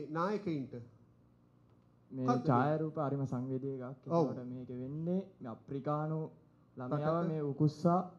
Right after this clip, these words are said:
Speaker 2: උස්සන් යනවා.
Speaker 1: ඔව්, හරි.
Speaker 2: කොහොමද මේක අල්ලපු ඡායාරූප ශිල්පියා?
Speaker 1: ශිල්පියා කවුද? මෙතනවත් ඉන්නවද? මේක ගත්ත ඡායාරූප ශිල්පියා කවුද?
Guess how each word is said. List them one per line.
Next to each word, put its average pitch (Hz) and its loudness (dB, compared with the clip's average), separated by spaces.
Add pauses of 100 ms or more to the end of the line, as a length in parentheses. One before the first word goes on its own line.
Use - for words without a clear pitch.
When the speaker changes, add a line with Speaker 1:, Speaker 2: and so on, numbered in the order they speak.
Speaker 2:
උස්සන් 151 -4
යනවා. 120 -4
Speaker 1:
ඔව්, 151 4
හරි. 127 0
Speaker 2:
කොහොමද 131 2
මේක 131 -4 (180)
අල්ලපු 147 -2 (200)
ඡායාරූප 143 -2
ශිල්පියා? 160 2
Speaker 1:
ශිල්පියා 202 8
කවුද? 202 4 (500)
මෙතනවත් 214 -2
ඉන්නවද? 131 -6 (1700)
මේක 185 -2
ගත්ත 180 0
ඡායාරූප 190 0
ශිල්පියා 196 -4
කවුද? 127 -4